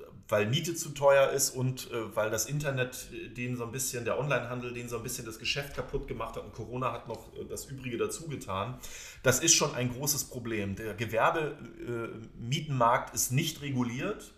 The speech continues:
Du könntest in Berlin und im Rest Deutschlands zehntausend Euro und mehr pro Quadratmeter nehmen. Es, das gilt dort leider nicht als Wucher. Und wenn ich mir da angucke, dass Kinderläden, das Läden der awo, da-, das, äh,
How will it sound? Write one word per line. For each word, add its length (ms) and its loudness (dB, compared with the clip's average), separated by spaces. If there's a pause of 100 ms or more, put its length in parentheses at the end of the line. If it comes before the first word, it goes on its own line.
(120)
Du 80 -6
könntest 460 0
in 120 0
Berlin 560 0
und 300 -10
im 180 -12
Rest 320 -2
Deutschlands 600 2 (220)
zehntausend 640 4
Euro 480 2 (100)
und 220 -4
mehr 220 6
pro 180 -4
Quadratmeter 800 0
nehmen. 280 -8 (460)
Es, 340 0
das 220 0
gilt 280 4
dort 220 4
leider 320 4
nicht 260 -4
als 240 -6
Wucher. 380 0
Und 100 -2
wenn 120 -2
ich 140 -4
mir 80 -2
da 160 2
angucke, 420 -4
dass 180 0
Kinderläden, 720 2
das 240 0
Läden 320 -2
der 220 4
awo, 560 2 (320)
da-, 100 0
das, 380 0
äh, 260 2